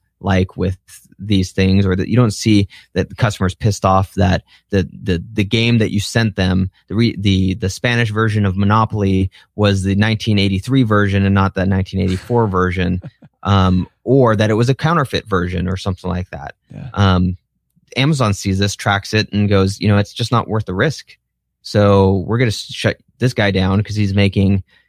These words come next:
Speaker 1: you know, three hundred thousand dollars a year or, uh, five hundred thousand dollars a year. We'll keep going with the, with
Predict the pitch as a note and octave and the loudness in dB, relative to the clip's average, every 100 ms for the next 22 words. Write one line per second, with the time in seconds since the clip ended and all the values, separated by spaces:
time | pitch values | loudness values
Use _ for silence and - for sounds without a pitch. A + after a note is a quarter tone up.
0 | - G2+ F#2 A#2+ B2 A2+ G2 F#2 F#2+ F#2+ | -2 0 0 2 4 4 2 0 0 0
1 | F#2 F#2 F#2+ F#2 - G2+ F#2+ F2+ F2+ F#2+ | 0 0 0 -2 -2 -2 0 2 2 2
2 | F#2 - G2+ F2 F2+ - F#2 - A#2+ A#2 | 0 0 -2 -2 -4 -6 -4 0 2 2
3 | F#2+ F#2 F#2 F#2 F#2 F#2 F#2 F#2+ F#2+ - | 2 0 0 -2 -2 -2 -2 -2 -2 -6
4 | - B2+ B2+ C#3 B2 B2 A#2 G#2 G2 - | -8 -6 0 0 2 4 4 2 -2 -10
5 | - A2 | -4 -2